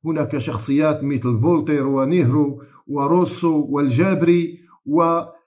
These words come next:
آه، والعروي وغيرهم، و-، وبن سعيد وغيرهم. هؤلاء أسماء وطنية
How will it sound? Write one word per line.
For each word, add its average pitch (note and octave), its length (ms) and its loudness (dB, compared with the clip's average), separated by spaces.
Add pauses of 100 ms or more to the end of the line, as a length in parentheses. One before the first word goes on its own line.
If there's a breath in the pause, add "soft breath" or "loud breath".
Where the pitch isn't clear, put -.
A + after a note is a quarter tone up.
(160 loud breath)
آه، D3+ 800 0
والعروي D#3+ 1000 2
وغيرهم، G#3 880 2 (420)
و-، E3 340 0
وبن E3 220 0
سعيد G3 340 -2
وغيرهم. A3+ 600 2 (480 soft breath)
هؤلاء G3+ 560 -2
أسماء F3 400 -2
وطنية E3 600 0